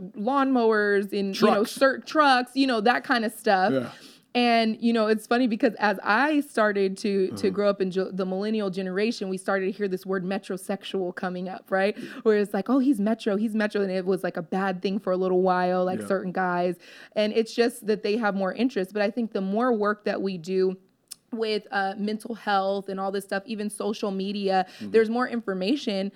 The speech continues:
Speaker 2: Yeah.
Speaker 1: that men are getting about self-care and about being able to pay attention to the things that drive you and the things that you care about. And it's not just about going out and being the breadwinner and then not having anything for yourself at the end.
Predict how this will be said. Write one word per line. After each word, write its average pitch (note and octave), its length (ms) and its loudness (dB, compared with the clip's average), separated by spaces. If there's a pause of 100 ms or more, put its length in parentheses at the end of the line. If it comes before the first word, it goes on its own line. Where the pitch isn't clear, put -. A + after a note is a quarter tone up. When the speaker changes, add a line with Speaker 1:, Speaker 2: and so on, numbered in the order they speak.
(140)
Speaker 2:
Yeah. - 60 -18
Speaker 1:
that G3+ 360 2
men G#3 280 0
are G3 100 -2
getting A3 400 2
about F#3+ 540 0
self-care G3 920 0
and G3+ 160 -4
about F#3+ 440 0
being G3 240 -4
able F#3+ 240 -4
to F#3 340 -4
pay G3 160 -4
attention G3 380 -6
to - 80 -18
the F#3 120 -2
things F#3 240 -6
that F#3+ 140 0
drive F3+ 380 -2
you G3 320 0
and F#3 140 -8
the F3 60 -10
things F#3+ 220 -6
that F3 120 -6
you G#3+ 200 -4
care F3+ 220 -2
about. F3 320 -4 (180)
And G#3+ 100 -4
it's G3+ 120 -4
not G#3+ 220 -2
just G3+ 280 -4
about F#3 320 -4
going G3+ 380 -2
out F#3+ 280 0 (220)
and G3+ 180 -2
being G#3 260 0
the F#3+ 80 0
breadwinner F#3+ 720 -2
and G3+ 180 -2
then G3 100 -2
not G3 180 -4
having F#3 320 -4
anything F#3 340 -8
for F3+ 120 -8
yourself F3 400 -4
at F#3 120 -6
the F#3+ 160 -4
end. F#3 280 -2